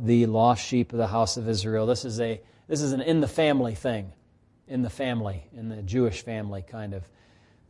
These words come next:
thing. So, um, the disciples are told to go just to these places. Now, this is important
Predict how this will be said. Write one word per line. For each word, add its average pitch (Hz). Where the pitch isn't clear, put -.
thing. 98
So, 117
um, 107
the 120
disciples 117
are -
told 120
to 110
go 113
just 147
to 127
these 113
places. 104
Now, 123
this 180
is 185
important 135